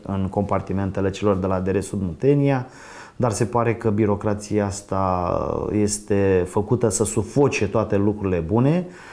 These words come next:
Uh, nici până la această oră nu am putut să-l semnăm și tot ne mai trimit cât o clarificare, cât o clarificare.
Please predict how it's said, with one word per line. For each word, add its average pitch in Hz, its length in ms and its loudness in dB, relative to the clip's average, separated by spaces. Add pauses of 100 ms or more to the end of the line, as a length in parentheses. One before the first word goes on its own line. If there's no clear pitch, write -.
(240)
Uh, 107 320 6
nici 131 160 4
până 120 140 2
la 113 60 2
această 117 340 0
oră 107 260 4
nu 107 200 4
am 104 140 4
putut 104 240 -2
să-l 101 180 2
semnăm 98 500 2
și 117 220 -2
tot 120 180 2
ne 113 80 0
mai 104 160 0
trimit 104 360 0
cât - 200 -4
o 104 60 2
clarificare, 98 680 -2
cât 98 140 -6
o 98 60 0
clarificare. 117 840 0